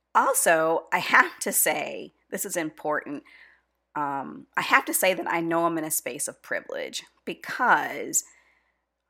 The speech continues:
I am in a financial position where I don't have to do work I don't want to do anymore. And I understand that many, many people aren't in that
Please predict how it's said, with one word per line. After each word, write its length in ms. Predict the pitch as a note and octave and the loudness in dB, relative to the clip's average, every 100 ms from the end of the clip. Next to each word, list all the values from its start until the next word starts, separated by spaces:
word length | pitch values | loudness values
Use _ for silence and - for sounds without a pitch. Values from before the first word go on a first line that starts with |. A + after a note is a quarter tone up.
| _ _ - | _ _ 0
I 420 | F3+ F3 F3 F3+ - | 4 8 8 6 2
am 200 | F3+ F3+ | -2 0
in 160 | F3 E3 | -2 0
a 140 | D#3+ - | 0 4
financial 560 | D#3+ D#3+ D#3+ E3 E3 | 4 4 0 -4 -8
position 760 | - D3+ D#3 D#3+ D#3+ D#3 D#3 D3+ | -8 -6 -4 -4 -4 -4 -4 -6
where 440 | D#3+ D#3 D#3 D#3 - | -6 -2 -2 -2 0
I 200 | E3+ D#3+ _ | -2 -4 _
don't 380 | E3+ D#3 D#3 D3+ | 0 0 0 -4
have 640 | - - - D3+ D3 - - | -10 -8 4 4 4 -4 -10
to 100 | D#3+ | -8
do 400 | C3+ D#3+ D#3+ D3+ | -6 -6 -4 -6
work 400 | C#3+ D3 - - | -6 -6 -6 -4
I 140 | D3+ D3+ | -6 -6
don't 320 | - - - | -8 -8 -8
want 280 | - F#2+ - | -10 -8 -8
to 80 | D3+ | -6
do 300 | - D3 A2+ | -4 -4 -6
anymore. 580 | F#2+ F2 B1+ B1 D2 - _ _ - - - | -8 -8 -6 -6 -6 -10 _ _ -20 -20 0
And 80 | E3+ | 4
I 120 | F#3 | 6
understand 1120 | G#3+ F#3 E3+ - F3 E3 D#3+ D#3 D#3 D#3 E3 - _ _ - | 6 4 0 2 4 4 4 4 4 2 -2 -8 _ _ -8
that 560 | D#3 D3+ D3+ D#3+ D#3+ - | -2 0 2 2 0 -6
many, 360 | F3 E3+ F3 F3 | -4 0 0 0
many 260 | F3 D#3+ D#3 | -2 -4 -6
people 540 | - E3+ - D#3 - - | -10 -12 -6 -6 -4 0
aren't 400 | D#3+ E3+ - - _ | 0 0 -4 -12 _
in 260 | G#3+ A3 G#3+ | -8 -4 2
that 320 | A3 G3 - | 4 4 2